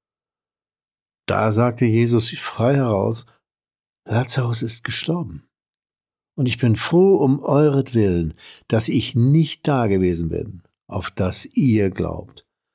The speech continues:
Aber lasst uns zu ihm gehen." Als Martha nun hörte, dass Jesus kommt, ging sie ihm entgegen. Maria aber blieb im Haus sitzen.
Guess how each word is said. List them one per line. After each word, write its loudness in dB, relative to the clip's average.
Aber -2
lasst -2
uns -4
zu -8
ihm -12
gehen." -20
Als -14
Martha 0
nun 0
hörte, 2
dass -4
Jesus -4
kommt, 2
ging 2
sie 2
ihm 2
entgegen. 2
Maria 0
aber 2
blieb 2
im 0
Haus 0
sitzen. -6